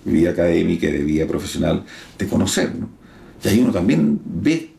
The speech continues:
casos muy disímiles, ¿no? Donde la relación padre-hijo o padre con sus hijos se fue manejando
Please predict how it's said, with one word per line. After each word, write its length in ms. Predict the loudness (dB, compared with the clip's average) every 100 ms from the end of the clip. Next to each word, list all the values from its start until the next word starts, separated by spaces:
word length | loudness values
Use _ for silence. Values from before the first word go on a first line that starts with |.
| _
casos 320 | -4 -4 -2
muy 300 | 2 4 4 2 0 -4 -6 -2
disímiles, 520 | 0 2 2 2 0 -2
¿no? 200 | 0 2
Donde 340 | 2 0 -2 -6 -18 -10 -2
la 100 | 0
relación 420 | 0 2 0 2
padre-hijo 640 | 0 2 4 4 4 2
o 100 | 0
padre 240 | 0 0 0
con 80 |
sus 180 | -4 -2
hijos 220 | -2 -2 -4
se 100 | -2
fue 100 | 2
manejando 640 | 2 2 0 0 0 -2